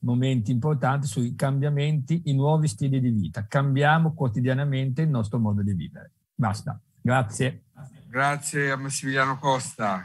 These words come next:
Speaker 2: grazie. Dunque adesso abbiamo, da questo momento abbiamo nove minuti. Ci devono essere le
Speaker 1: <laughs>
Speaker 2: conclusioni del vicepresidente Di Nino Santomartino. Sono ancora, dovrebbero intervenire il segretario generale del cei,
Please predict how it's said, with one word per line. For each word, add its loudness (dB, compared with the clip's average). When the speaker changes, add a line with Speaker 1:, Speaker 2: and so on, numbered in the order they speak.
Speaker 2:
grazie. -8
Dunque -2
adesso 0
abbiamo, -2
da -10
questo -4
momento -4
abbiamo -2
nove 0
minuti. -6
Ci -10
devono 2
essere 2
le 4
Speaker 1:
<laughs> -2
Speaker 2:
conclusioni -2
del -4
vicepresidente -2
Di -4
Nino 0
Santomartino. -2
Sono 0
ancora, 0
dovrebbero -4
intervenire -2
il -4
segretario 2
generale 4
del -2
cei, -2